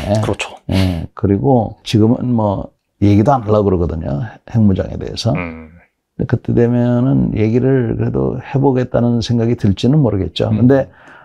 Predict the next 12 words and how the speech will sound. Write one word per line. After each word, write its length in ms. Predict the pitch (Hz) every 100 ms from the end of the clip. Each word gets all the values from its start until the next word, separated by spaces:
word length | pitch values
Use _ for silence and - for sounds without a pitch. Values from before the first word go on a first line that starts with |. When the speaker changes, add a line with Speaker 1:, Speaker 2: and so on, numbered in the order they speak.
| _
Speaker 2:
하여간 440 | 139 139 135 131
미국도, 840 | 117 127 127 110 - 143 101 80 _ -
어, 460 | 104 107 104 107 95
지금 640 | 110 117 110 104 90 - - -
냉전 460 | 110 127 120 123
시대에 380 | 113 - 110 107
갖고 300 | 98 98 98
있던 440 | 85 - 104 95 73 _ _ _ _ _
억지 920 | - 104 - - - 131 120 117 110 95
전략이나 720 | - 110 107 104 98 95 110
이러한 460 | 107 95 98 104 101
체제가 840 | - 139 127 95 85 92 92 82